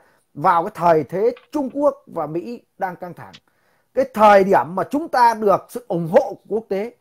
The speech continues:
tất cả mọi việc nó đều, nó đều phối hợp rất là nhịp nhàng. Tức là gì? Ở đây nhá, chúng ta được sự ủng hộ của quốc tế này, hợp tác với quốc tế này,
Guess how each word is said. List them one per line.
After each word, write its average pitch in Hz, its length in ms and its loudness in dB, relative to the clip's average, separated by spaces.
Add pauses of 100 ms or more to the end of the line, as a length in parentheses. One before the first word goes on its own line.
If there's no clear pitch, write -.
(260)
tất - 180 -4
cả 180 160 2
mọi 220 200 -4
việc 208 220 2
nó 254 60 -6
đều, 185 340 2 (320)
nó 247 100 0
đều 170 520 2 (440)
phối 285 140 2
hợp 190 240 2
rất 370 120 0
là 277 60 -6
nhịp 196 140 -4
nhàng. 156 260 -4 (140)
Tức 294 80 -10
là 269 120 2
gì? 185 160 -2
Ở 135 160 0
đây 220 140 4
nhá, 233 140 -2
chúng 247 120 -8
ta 226 100 2
được 196 180 -2
sự 180 100 -12
ủng 139 140 -8
hộ 170 180 -2
của 135 140 -12
quốc 226 140 -10
tế 214 180 0
này, 202 140 -4 (360)
hợp - 280 4
tác 262 200 -2
với 247 100 -4
quốc 254 180 -10
tế 220 200 2
này, 175 140 -4